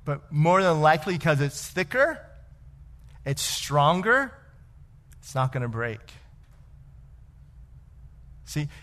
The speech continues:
if God is in the midst of you, you're not gonna break. God knew that Abraham could hang. He wouldn't have given to Abraham.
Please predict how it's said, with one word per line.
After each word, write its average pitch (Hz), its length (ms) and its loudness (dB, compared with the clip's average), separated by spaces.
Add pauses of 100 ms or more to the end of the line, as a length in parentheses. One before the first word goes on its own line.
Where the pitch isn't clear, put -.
(100)
if 123 180 -2
God 143 380 4
is 151 180 -4
in 143 160 2
the 127 80 0
midst 127 300 -6
of 160 100 -4
you, 220 300 -6 (380)
you're 131 80 -6
not 131 180 0
gonna 110 160 -8
break. 104 400 -12 (1400)
God 160 400 4
knew 175 460 0 (300)
that 139 220 -2
Abraham 151 840 2 (320)
could 123 140 -4
hang. 113 440 -2 (1800)
He 147 100 -2
wouldn't 185 180 2
have 180 140 0
given 196 220 -4
to 151 100 -10
Abraham. 120 500 -4